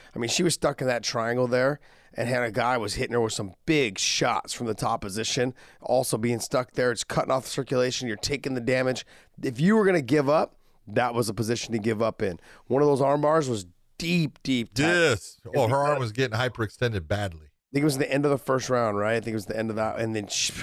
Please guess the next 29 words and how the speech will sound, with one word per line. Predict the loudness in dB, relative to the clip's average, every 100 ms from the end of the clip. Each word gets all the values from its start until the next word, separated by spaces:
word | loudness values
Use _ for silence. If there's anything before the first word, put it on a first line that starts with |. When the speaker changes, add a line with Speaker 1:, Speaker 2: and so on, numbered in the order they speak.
| -12 -18 -20 _ _ _ -4
Speaker 1:
that | -2 0
was, | -2 -2
I, | -2 0
that | 2
was | 2
another | 2 2 0
position | -2 -4 -4 -4
she | -6 -4
coulda | -4 -4
gave | -2 -2 0
up. | -2 -4 -20 -20 _ _
And | -8 -4
so | 0
there | 2
was | 2
a |
lot | 2 2 2
of | 0 0
good | 0 0
things. | 0 0 0 -2 -2
I |
mean, | -2 -2 -6 -20 -12
she | -8
put | -8 0 2
herself | 2 2 0
in | 0
those | 0
shitty | 0 -2 -2
positions. | -4 -6 -6 -6 -8